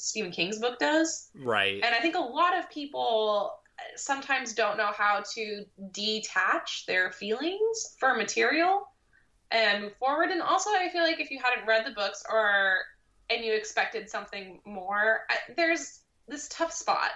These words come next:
Speaker 1: And I think there's a lot of people who are willing to judge this film a lot more than they had this first one.
Speaker 2: I, I agree. No, and I, I think that's, well, and I think the, maybe because the first one came with little expectation,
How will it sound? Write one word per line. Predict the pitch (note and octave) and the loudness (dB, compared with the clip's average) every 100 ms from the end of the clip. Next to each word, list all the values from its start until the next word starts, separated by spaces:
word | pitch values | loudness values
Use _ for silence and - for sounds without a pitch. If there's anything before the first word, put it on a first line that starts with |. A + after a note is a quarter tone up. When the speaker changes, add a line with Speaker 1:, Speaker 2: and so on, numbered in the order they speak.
| - _ _ _ _ _ - | -8 _ _ _ _ _ -2
Speaker 1:
And | A#3+ A#3 A3+ | 2 4 4
I | A3+ | 2
think | C#4+ | -6
there's | C4+ - | -12 -4
a | |
lot | A#3 | -2
of | A3+ | -4
people | A3+ A3 | -6 -4
who | |
are | G#3+ | -4
willing | F#3+ F3+ F3+ | -4 -8 -10
to | E3+ D#3+ | -12 -12
judge | - E3 E3 - | -2 -2 -2 -6
this | - - | -12 -12
film | - - - - | -8 -8 -8 -6
a | F3+ | 0
lot | E3+ - | 2 0
more | F3 E3 E3 D#3 D#3 | -4 0 0 0 -4
than | E3 | -4
they | D#3+ E3 - _ - | -4 -4 -8 _ -14
had | - E3+ D#3+ - | -2 2 2 0
this | E3 D3+ - | -4 -6 -8
first | - - - - | -8 -8 -10 -12
one. | - - - _ _ _ _ _ _ - _ _ _ _ _ - | -12 -12 -18 _ _ _ _ _ _ -20 _ _ _ _ _ -6
Speaker 2:
I, | C3+ G#2+ | -6 -2
I | B2+ | 0
agree. | A#2+ F2+ F2+ D#2+ - - | 0 -2 -12 -14 -20 -4
No, | C3+ C#3+ | -2 0
and | D3+ D3 | -2 -4
I, | C#3+ C3+ - | -4 -6 -6
I | |
think | A#2+ D#3+ C3+ | -8 -8 -8
that's, | - B2 A2+ - | -6 -6 -8 -8
well, | E3 D#3 | 0 0
and | D3 | 0
I | |
think | B2+ D3 A#2+ - | -4 -6 -10 -8
the, | A#2+ A2+ A2 G#2 _ _ _ _ - | -8 -6 -8 -10 _ _ _ _ -10
maybe | B2 B2+ B2 | -2 0 -2
because | A2+ B2 | -6 -8
the | A2+ | -8
first | - B2 - | -6 -6 -4
one | A#2+ A2 | -8 -10
came | - A#2+ A2+ G#2+ G#2 G#2 | -10 -8 -6 -6 -8 -10
with | A2 G#2+ G2+ | -8 -8 -8
little | A2+ A#2 A2+ G#2+ G#2+ - | -12 -10 -8 -8 -8 -8
expectation, | A2 - - G2 - - G#2 G#2 - C3 C#3+ | -10 -10 -10 -10 -12 -12 -10 -10 -12 -12 -14